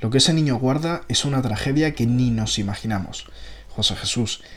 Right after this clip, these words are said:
que estaba bastante acostumbrado a historias duras en aquel barrio del sur de Valencia,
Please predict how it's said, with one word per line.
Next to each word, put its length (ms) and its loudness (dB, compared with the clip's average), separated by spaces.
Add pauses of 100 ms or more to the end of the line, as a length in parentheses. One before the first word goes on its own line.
(120)
que 100 -2
estaba 300 0
bastante 480 0
acostumbrado 640 0
a 80 0
historias 420 2
duras 480 -4
en 80 -6
aquel 300 2
barrio 320 2
del 160 -2
sur 220 0
de 60 0
Valencia, 540 -2